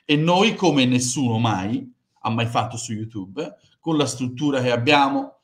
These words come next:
con i mezzi che abbiamo, con le conoscenze che abbiamo, con, soprattutto, io sto parlando dei ragazzi ovviamente, noi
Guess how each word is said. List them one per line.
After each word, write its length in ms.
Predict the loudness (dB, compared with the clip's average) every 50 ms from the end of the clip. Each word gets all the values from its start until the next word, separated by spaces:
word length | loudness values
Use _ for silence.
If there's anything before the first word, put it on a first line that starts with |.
| _
con 160 | _ -6 -4
i 80 | -2 2
mezzi 340 | 4 4 4 4 2 0 -2
che 120 | -2 -2 -2
abbiamo, 640 | 0 2 4 4 4 4 2 -2 -4 -8 -12 -16 _ _
con 180 | _ -2 0 0
le 60 | 2
conoscenze 600 | 2 0 0 0 0 -2 -4 -4 -6 -6 -6 -4
che 40 | -4
abbiamo, 680 | -4 -2 2 2 4 4 4 2 0 -2 -4 -6 -10 _ _ _ _ _ _ _ _ _ _ _
con, 280 | 2 2 4 4 2
soprattutto, 380 | -2 -2 -4 -4 -6 -6 -4 2
io 160 | 2 4 4
sto 140 | 2 0 0
parlando 380 | 2 4 4 4 4 4 2
dei 160 | 2 4 4 4
ragazzi 480 | 4 4 4 4 4 2 0 -4 -6
ovviamente, 500 | -6 -6 -6 -6 -6 -6 -8 -12 _ _ _ _ _ _ _ _ _ _ _
noi 680 | -4 2 4 4 6 6 6 4 4 2 2 -2 -8 _